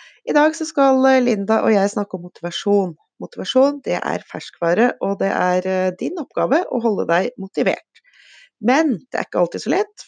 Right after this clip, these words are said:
fordi at, eh, motivasjonen, den kan svinge. Den kan gå opp, og den kan gå ned. Og når du er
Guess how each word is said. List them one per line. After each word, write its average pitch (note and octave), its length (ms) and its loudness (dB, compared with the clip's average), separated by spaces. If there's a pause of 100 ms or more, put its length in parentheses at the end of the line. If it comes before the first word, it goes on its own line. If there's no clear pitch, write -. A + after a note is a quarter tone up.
fordi A3 320 -2
at, G#3 160 -2
eh, G#3+ 180 2
motivasjonen, F#3 640 -6
den D#3+ 320 -2
kan - 120 -10
svinge. - 640 -6
Den F#2+ 140 -2
kan F3 180 -6
gå D#3+ 100 -2
opp, F4+ 300 0
og D4+ 80 2
den C4 160 2
kan C4 200 -4
gå C4+ 140 0
ned. F#3+ 560 0
Og F3 140 -2
når F3+ 120 -4
du F#3 140 -4
er G3 220 0